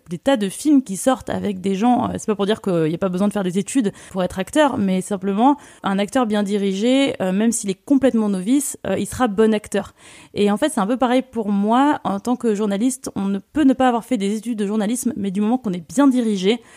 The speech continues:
on arrivera à avoir les informations qu'on souhaite, et, et cetera. Après, pour moi, il y a vraiment une qualité indispensable à avoir dans le documentaire, euh, c'est de respecter énormément la personne qu'on a en face de soi,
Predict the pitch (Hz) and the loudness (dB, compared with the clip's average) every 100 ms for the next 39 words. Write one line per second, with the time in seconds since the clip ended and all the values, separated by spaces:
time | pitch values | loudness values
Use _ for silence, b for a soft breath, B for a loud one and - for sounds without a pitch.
0 | B B - 220 220 214 208 190 233 262 | B B -4 0 2 2 -2 0 2 2
1 | - 190 196 214 247 208 190 247 233 214 | 0 -2 0 0 0 0 -2 0 0 0
2 | - 240 202 196 - 233 233 - - - | -2 -4 -4 -6 0 2 2 -4 -10 -6
3 | 185 185 180 - - 214 202 170 B B | -6 -4 -6 -6 -6 -4 -4 -4 B B
4 | - 185 269 233 220 247 190 196 226 220 | -4 0 0 2 4 4 4 2 0 0
5 | 190 - 220 208 233 - - - 247 254 | -2 -2 -2 0 -2 -2 -4 0 4 4
6 | 240 226 226 220 196 196 220 202 180 196 | 2 0 -4 -2 0 0 2 0 0 -2
7 | - 208 196 214 240 B B B B - | -2 -2 0 0 -2 B B B B -2
8 | 202 190 180 175 - - _ 202 - 240 | 2 2 2 0 -4 -10 _ -10 -4 -2
9 | 220 190 185 202 233 - 226 - 233 - | 0 0 0 2 2 0 -8 -4 -6 -6
10 | - 285 285 262 262 240 226 233 202 190 | 2 6 8 8 6 4 2 2 2 -2
11 | 180 240 233 214 220 214 226 190 180 - | -2 -2 0 0 0 2 0 0 -2 -2
12 | 220 | -2